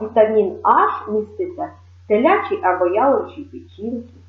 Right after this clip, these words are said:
у грибах, у вівсяних пластівцях, в шоколаді, яєчних жовтках, в горіхах і в молоці.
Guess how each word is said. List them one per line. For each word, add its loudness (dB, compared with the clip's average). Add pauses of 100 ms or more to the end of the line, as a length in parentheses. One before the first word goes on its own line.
(120)
у 4
грибах, 0
у -2
вівсяних 0
пластівцях, -2
в -20
шоколаді, 2 (340)
яєчних 0
жовтках, -2
в -18
горіхах -4 (200)
і -2
в 0
молоці. -2